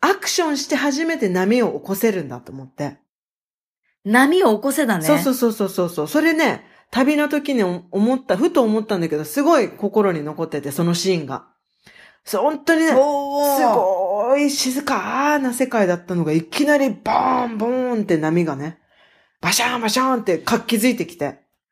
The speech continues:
Speaker 1: 動いてるぞみたいなさ。
Speaker 2: すごいね。
Speaker 1: そうそうそうそう。
Speaker 2: いや、そうだよね。
Speaker 1: だからやっぱ動き出したぞっていうさ。
Speaker 2: 走らんと動かんからね。
Speaker 1: そうそうそうそうそう。
Speaker 2: うん。
Speaker 1: 動き出したぞっていうなんか感覚があったんだよね。だからやっぱり動かないと
Speaker 2: いいね、それ。
Speaker 1: 波が起こらなくて、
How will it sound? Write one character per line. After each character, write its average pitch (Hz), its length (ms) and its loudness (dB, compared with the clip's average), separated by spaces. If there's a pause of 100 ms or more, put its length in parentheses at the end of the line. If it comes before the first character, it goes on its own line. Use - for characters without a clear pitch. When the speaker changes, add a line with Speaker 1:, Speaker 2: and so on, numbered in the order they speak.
(200)
Speaker 1:
動 254 260 2
い 285 40 2
て 277 120 2
る 262 60 2
ぞ 254 280 2
み 220 120 0
た 170 100 -6
い - 40 0
な 240 60 0
さ。 214 40 -8
Speaker 2:
す 247 60 -2
ご 254 140 4
い 254 60 2
ね。 202 400 2
Speaker 1:
そ 190 140 -2
う 170 60 -4
そ 170 180 -4
う 165 40 -8
そ 165 200 -10
う 156 60 -12
そ 147 380 -12
う。 - 40 -20 (220)
Speaker 2:
い 220 40 -6
や、 202 260 -6
そ 254 220 -4
う 285 40 -2
だ 302 120 0
よ 226 160 4
ね。 214 60 2
Speaker 1:
だ - 0 -
か - 0 -
ら 220 60 4
や 226 340 2
っ - 20 2
ぱ 240 40 2
動 339 120 0
き 311 160 -2
出 330 160 2
し - 100 -6
た 285 160 4
ぞ 285 140 4
っ 339 40 4
て 294 60 0
い 302 40 2
う - 20 0
さ。 294 100 2
Speaker 2:
走 302 120 6
ら - 40 -2
ん - 20 -2
と 240 140 2
動 262 120 2
か 269 140 2
ん 269 60 -2
か 233 100 2
ら 180 60 -2
ね。 160 160 -6
Speaker 1:
そ 277 80 4
う 269 60 2
そ 254 140 2
う 247 40 2
そ 240 160 -2
う 214 40 -2
そ 214 140 -2
う 202 40 -4
そ 202 160 -4
う。 208 40 4
Speaker 2:
う 202 140 4
ん。 180 40 4
Speaker 1:
動 262 100 2
き 269 160 -8
出 302 140 2
し 294 100 -4
た 285 160 2
ぞ 277 80 2
っ 349 40 0
て 302 140 -4
い - 40 4
う 196 80 4
な 190 100 -4
ん 185 40 -16
か 175 120 -10
感 285 280 -2
覚 285 220 -2
が 240 100 2
あ 240 40 4
っ 240 60 -6
た 196 100 -8
ん 151 60 -8
だ 131 60 -8
よ 123 60 -8
ね。 170 260 -10 (920)
だ 254 80 0
か 240 60 4
ら - 20 6
や 247 80 4
っ - 20 -2
ぱ 269 80 2
り - 300 0
動 262 260 6
か 180 160 2
な - 160 4
い 196 60 2
と - 80 -2
Speaker 2:
い - 20 2
い 180 40 2
ね、 156 140 2
そ 147 60 -4
れ。 160 60 -6
Speaker 1:
波 240 320 2
が 185 260 0
起 156 60 -10
こ 202 140 -2
ら 208 100 2
な 185 120 -2
く - 80 -18
て、 143 380 -4